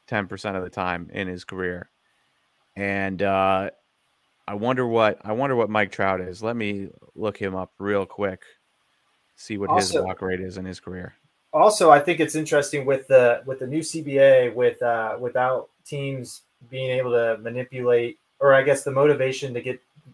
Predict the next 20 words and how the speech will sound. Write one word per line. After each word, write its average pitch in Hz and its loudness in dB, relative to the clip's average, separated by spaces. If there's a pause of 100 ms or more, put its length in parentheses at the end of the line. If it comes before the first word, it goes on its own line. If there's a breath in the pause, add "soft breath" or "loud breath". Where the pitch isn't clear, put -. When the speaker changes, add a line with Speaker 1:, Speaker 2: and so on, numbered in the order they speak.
(120)
Speaker 2:
to, 117 2
to - -14
get 135 -8
teams 135 -10
to - -14
bring 127 -4
up 123 -4
their 107 -6
rookies 143 -6
earlier 127 -2
than 117 -6
normal 143 -4 (800)
could 131 -4
also 147 6
play 127 6
a 110 4
big 113 -2
factor. 110 -2
So, 110 0
like, 104 -2